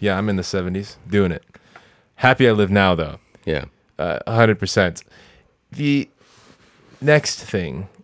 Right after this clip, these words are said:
Speaker 1: I wanted to say is,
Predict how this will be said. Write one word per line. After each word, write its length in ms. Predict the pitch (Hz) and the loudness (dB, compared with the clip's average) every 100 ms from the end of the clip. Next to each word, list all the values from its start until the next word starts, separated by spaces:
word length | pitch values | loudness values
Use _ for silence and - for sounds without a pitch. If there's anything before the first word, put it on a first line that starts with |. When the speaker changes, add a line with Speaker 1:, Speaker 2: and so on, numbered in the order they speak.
| - | -8
Speaker 1:
I 120 | 107 | -4
wanted 260 | 101 98 90 | -2 -2 -4
to 80 | 95 | -6
say 460 | - 82 64 101 - _ _ _ _ _ _ _ _ _ _ _ _ _ - | -6 -6 -8 -12 -16 _ _ _ _ _ _ _ _ _ _ _ _ _ -10
is, 420 | 110 107 104 | -6 -6 -8